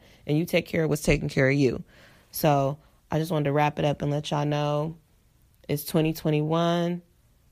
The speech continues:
For my loved ones, may we, may we make it to the end. You know, my friends, my family,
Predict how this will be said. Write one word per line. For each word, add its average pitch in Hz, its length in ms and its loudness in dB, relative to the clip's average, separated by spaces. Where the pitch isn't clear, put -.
For 151 180 -2
my 160 180 4
loved 175 280 4
ones, 170 600 0
may 151 200 2
we, 165 340 0
may 156 160 0
we 165 140 2
make 160 200 -2
it - 80 -18
to - 80 -8
the 160 60 -2
end. 190 540 0
You 165 160 4
know, 170 440 2
my 151 200 -2
friends, 165 360 -2
my 151 140 0
family, 175 600 -2